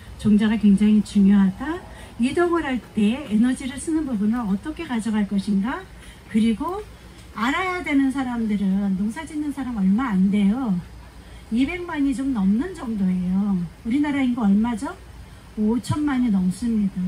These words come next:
그 중에 이백 몇십만밖에 안 돼요. 점점 줄어들고, 아,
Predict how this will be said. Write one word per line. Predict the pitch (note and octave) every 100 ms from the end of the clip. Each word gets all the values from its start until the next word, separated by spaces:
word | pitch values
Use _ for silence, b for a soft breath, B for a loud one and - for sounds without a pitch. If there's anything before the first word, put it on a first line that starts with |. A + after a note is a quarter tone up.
| F#3
그 | B3
중에 | D4 D#4+ D#4+
이백 | C#4 B3 D4 C4+
몇십만밖에 | G#3 G3 C#4 C4 A#3 G3+ G3+
안 | E3+ F#3+
돼요. | F#3 F3+ - B B
점점 | - G#3+ G#3 G#3+ A3+
줄어들고, | G3+ G#3 G#3 G3+ G3 C#4+ F4+ G4+ B B B -
아, | G#3 A3+